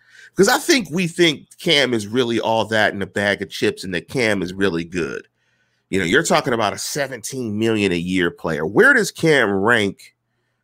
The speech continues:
Not in terms of importance, but just you think in terms of his position, how good he is. You look at the scope of the N F L. Where does Cam rank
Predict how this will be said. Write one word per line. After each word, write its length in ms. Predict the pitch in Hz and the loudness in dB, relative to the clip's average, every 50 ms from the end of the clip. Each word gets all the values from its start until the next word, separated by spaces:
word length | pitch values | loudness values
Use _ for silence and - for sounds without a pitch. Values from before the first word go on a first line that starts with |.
| _ | _
Not 240 | - 123 185 202 233 | -2 2 2 4 4
in 100 | 226 185 | 2 2
terms 320 | 165 - 196 170 156 143 123 | 2 4 4 4 4 4 4
of 140 | 123 107 | 4 4
importance, 580 | 107 98 98 - - 123 117 98 - - 92 - | 4 2 0 -2 0 2 2 2 2 -2 -8 -6
but 180 | - - 196 - | -4 -4 -4 -2
just 280 | - 208 185 156 - _ | -2 -2 -2 -2 -4 _
you 160 | - 151 151 | -14 -16 -16
think 420 | - _ - 175 165 151 131 - | -16 _ -2 0 0 0 -2 -4
in 100 | 131 113 | -6 -8
terms 340 | - - 143 139 123 113 98 | -6 -4 -2 -2 -2 -2 -2
of 100 | 107 98 | -4 -2
his 220 | 107 123 139 131 | -2 -2 -2 -2
position, 680 | - - - 104 98 98 107 110 107 - - 101 98 92 - _ _ _ _ _ | -4 -8 -10 -8 -4 -2 -2 -2 -2 -2 -4 -4 -4 -6 -10 _ _ _ _ _
how 260 | - 113 117 127 123 | -2 0 2 2 0
good 240 | 104 - 120 113 110 | 2 2 4 4 4
he 380 | 113 104 101 101 98 98 98 95 95 | 4 2 2 4 4 4 4 4 2
is. 320 | 95 92 - - - - _ _ _ _ _ _ _ _ _ _ _ _ - | 0 -2 -6 -12 -16 -16 _ _ _ _ _ _ _ _ _ _ _ _ -6
You 120 | 95 98 | -4 0
look 180 | 110 123 127 143 | 2 2 2 2
at 100 | 131 - | 0 0
the 60 | 120 | -2
scope 400 | - - - 113 117 113 113 - | -4 -2 0 0 2 2 2 0
of 60 | 104 | -2
the 140 | 101 104 101 | 0 2 2
N 80 | 95 | 2
F 180 | 92 90 - - | 2 0 0 0
L. 260 | 90 85 87 82 82 | 0 2 2 2 0
Where 240 | 92 104 - 403 466 | 0 2 2 4 4
does 140 | 480 320 - | 4 2 0
Cam 420 | - - 196 165 151 131 113 95 | -2 -2 0 0 2 0 -2 -4
rank 440 | 85 95 95 107 117 104 95 90 - | -6 -4 -2 0 0 0 0 -4 -6